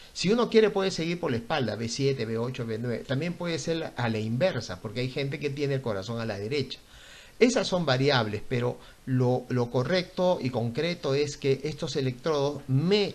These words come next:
chequean, me examinan la actividad eléctrica del ventrí-, de los ventrículos del corazón. Por eso se llaman electrodos precordiales o ventriculares. V uno, V dos, V tres, V cuatro, V cinco, V seis, en la disposición que ustedes están viendo,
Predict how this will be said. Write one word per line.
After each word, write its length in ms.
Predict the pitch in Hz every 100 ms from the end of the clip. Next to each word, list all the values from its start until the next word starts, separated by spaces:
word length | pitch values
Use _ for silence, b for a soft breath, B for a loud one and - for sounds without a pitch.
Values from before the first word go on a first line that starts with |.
| -
chequean, 720 | - 117 - 160 131 117 127 -
me 340 | 131 151 -
examinan 840 | 143 - - 127 135 180 139 120 117
la 60 |
actividad 400 | 104 - 113 123
eléctrica 500 | 127 131 127 139 131
del 180 | 117 104
ventrí-, 440 | 101 101 147 156 131
de 120 | 123
los 160 | 156 151
ventrículos 580 | 120 117 180 147 113
del 160 | 104 95
corazón. 420 | 85 87 123 170 - B B B B
Por 120 | 117 123
eso 140 | 135
se 120 | 127
llaman 240 | 127 139 123
electrodos 440 | 110 104 139 135
precordiales 760 | - 160 139 131 135 135 135
o 60 | 113
ventriculares. 760 | 101 92 95 101 101 90 - - B B B -
V 140 | 131 139
uno, 240 | 156 151
V 140 | 135
dos, 200 | 127 135
V 120 | 131 127
tres, 200 | 131 127
V 120 | 113
cuatro, 260 | 123 123
V 80 | 113
cinco, 240 | 113 131 135
V 100 | 139
seis, 220 | 160 -
en 280 | 170 196 202
la 240 | 190 185 -
disposición 880 | 139 190 - - 175 175 - 170 151
que 100 | 135
ustedes 320 | 151 151 135
están 340 | 131 151 147
viendo, 380 | 156 120 117